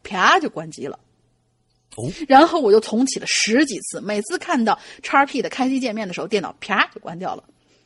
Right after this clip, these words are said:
Speaker 1: 当时呀，吓得我呀，真以为是闹鬼呢。后来才发现，那个网站有一个恶意程序，只要答错了题，必须重启九十九次才开机。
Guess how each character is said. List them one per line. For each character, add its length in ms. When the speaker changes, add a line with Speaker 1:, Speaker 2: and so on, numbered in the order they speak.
Speaker 1:
当 200
时 120
呀， 120
吓 380
得 120
我 80
呀， 100
真 260
以 80
为 80
是 120
闹 260
鬼 180
呢。 120
后 160
来 100
才 120
发 160
现， 140
那 100
个 140
网 200
站 200
有 100
一 60
个 100
恶 140
意 80
程 280
序， 240
只 200
要 160
答 180
错 160
了 60
题， 240
必 240
须 220
重 400
启 240
九 400
十 300
九 320
次 180
才 260
开 280
机。 140